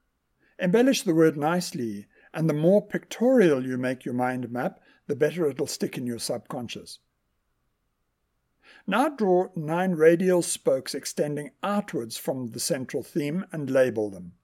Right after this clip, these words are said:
Mind, health, fun, financial, career,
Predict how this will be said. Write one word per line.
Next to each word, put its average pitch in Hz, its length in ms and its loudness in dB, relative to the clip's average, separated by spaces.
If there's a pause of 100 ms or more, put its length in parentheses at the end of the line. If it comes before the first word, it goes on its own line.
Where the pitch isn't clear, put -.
(1080)
Mind, 143 540 -4 (1300)
health, - 480 -4 (1200)
fun, 180 520 -4 (1300)
financial, 175 760 -2 (1080)
career, 127 540 0